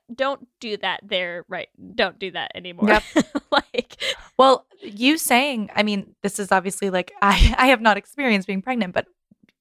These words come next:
Speaker 2: you saying, "My body is mine right now," I feel like is, like, a really important thing that we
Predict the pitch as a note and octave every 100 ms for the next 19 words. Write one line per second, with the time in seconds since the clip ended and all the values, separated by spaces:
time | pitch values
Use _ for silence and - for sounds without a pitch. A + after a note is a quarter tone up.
0 | _ - A3+ - A#3 G#3+ G#3 G3 _ _
1 | _ - G3 F#3 F3+ F3+ F#3 F3 F3+ E3+
2 | E3 E3 G3 A3 A#3 C4+ D#4+ F#4 _ _
3 | _ - G#3+ - A#3+ A#3+ B3 A#3 G#3+ G#3
4 | G3 E3+ D#3+ F#3 F3 F#3 F#3+ G#3 G#3+ A3
5 | A#3 B3 B3 _ _ _ _ - G#3 G3
6 | - - B3 - B3+ B3 - - G3+ G#3
7 | A3 A3 - G3 - F3+ F3